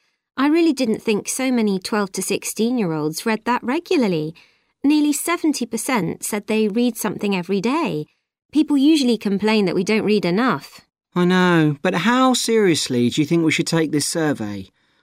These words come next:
Speaker 2: I'm not sure people tell the truth when they're asked about these things.
Speaker 1: There is that. And the other thing is we read books every day at school, which we don't actually choose for ourselves. So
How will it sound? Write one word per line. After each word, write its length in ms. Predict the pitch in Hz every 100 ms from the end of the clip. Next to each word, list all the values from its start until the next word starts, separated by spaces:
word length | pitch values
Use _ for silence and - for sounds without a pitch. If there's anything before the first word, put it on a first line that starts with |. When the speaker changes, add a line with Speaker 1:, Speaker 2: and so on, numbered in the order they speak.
| -
Speaker 2:
I'm 80 | 214
not 160 | 240
sure 160 | - 196
people 380 | 190 170 160 147
tell 180 | 175
the 100 | 151
truth 420 | 151 - 202 196 165
when 120 | 131
they're 160 | 113
asked 240 | 110 104 -
about 240 | 107 104
these 240 | 117 113 -
things. 460 | 120 117 113 - _ _
Speaker 1:
There 220 | 269 254
is 200 | 277 262
that. 680 | - 233 156 185 - - - - -
And 260 | 269 311
the 120 | 269 311
other 140 | 311
thing 240 | - 196
is 200 | 175 185
we 140 | 240 214
read 320 | 226 240 -
books 260 | 196 - -
every 220 | 190 185
day 180 | 196 180
at 80 |
school, 540 | - - - 302 262 156
which 240 | 165 -
we 120 | 208
don't 300 | 180 233 214
actually 320 | 202 - 185 170
choose 380 | - - 233 196
for 160 | - 175
ourselves. 720 | 165 - 311 233 156 151 - - _ _ _
So 340 | - 247 240